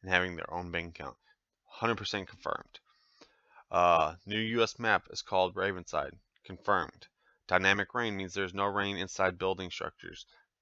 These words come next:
Confirmed. But I believe they're still inside the, uh, tractors and wipers do not work yet at the moment. Hopefully get that. Lime, confirmed. Full custo-, uh,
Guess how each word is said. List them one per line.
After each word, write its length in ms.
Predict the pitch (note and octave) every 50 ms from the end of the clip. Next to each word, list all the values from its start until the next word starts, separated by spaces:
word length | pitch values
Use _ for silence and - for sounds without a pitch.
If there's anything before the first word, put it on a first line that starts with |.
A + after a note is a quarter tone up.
| _ _
Confirmed. 720 | - - E2+ E2 - _ - G2+ G2 F#2 E2+ D2+ D2 D2 - - _
But 180 | - G2 F#2+ - -
I 100 | F#2+ F#2+
believe 260 | F#2 G2 G2+ G2+ F#2+
they're 140 | G2+ G2 F#2
still 400 | - - - - G#2 F#2+ D#2+ -
inside 520 | - F#2 F2+ - - F2 F2 F2 F2 E2
the, 120 | E2+ E2
uh, 400 | D#2+ D#2 D#2 E2 E2 D#2+ D#2 D2+ - - _ _
tractors 520 | - - F2+ E2+ E2+ - - G2 F2+ D#2+ -
and 240 | E2 E2+ E2 E2 E2
wipers 340 | F#2 F#2 F2+ - F2+ E2
do 100 | - -
not 220 | F#2 E2+ D#2 - -
work 200 | D#2+ D#2 _ -
yet 160 | E2 D2+ - _ _ _ _ - - _ _ -
at 200 | G2+ G2+ G2 -
the 80 | -
moment. 520 | F#2 F#2 F2 E2 D2 C2+ C2 _ - - - _ _ _ _
Hopefully 280 | G2 F#2 - - E2+ E2
get 160 | E2+ D#2+ -
that. 260 | - - - - -
Lime, 380 | - F#2 G2 G2+ G2+ F#2+ E2+ D2+
confirmed. 680 | - - E2 - _ - G2+ F#2+ F2 D#2 D2 D2 - _ _ _ _ _ _ _ _ _ _ _ _
Full 180 | - C3+ C3+ A#2+
custo-, 480 | - - - B2+ B2+ B2 - - - A2 - - - _ _
uh, 60 | -